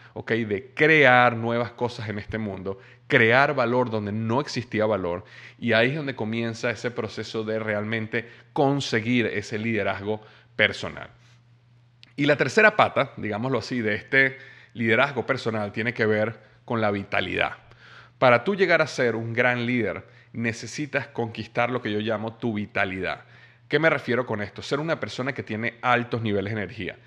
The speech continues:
Ser una persona que puede ejecutar cosas porque, nuevamente, tiene altos niveles de emer-, de energía. Una persona que puede transmitir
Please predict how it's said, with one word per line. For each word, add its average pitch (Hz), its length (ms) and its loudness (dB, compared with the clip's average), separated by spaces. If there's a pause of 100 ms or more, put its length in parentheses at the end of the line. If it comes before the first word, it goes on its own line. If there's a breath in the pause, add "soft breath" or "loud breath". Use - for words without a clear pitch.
(220 loud breath)
Ser 123 200 -4
una 143 160 -2
persona 120 300 -6
que 107 120 -6
puede 127 440 2
ejecutar 113 920 -2
cosas 120 360 0
porque, 120 580 -2
nuevamente, 117 460 -2
tiene 104 320 -8
altos 120 360 -2
niveles 104 280 -2
de 107 40 -4
emer-, 101 220 -8
de 110 120 -4
energía. 98 300 -6
Una 113 140 -4
persona 127 240 -6
que 120 100 -8
puede 113 200 2
transmitir 117 1200 0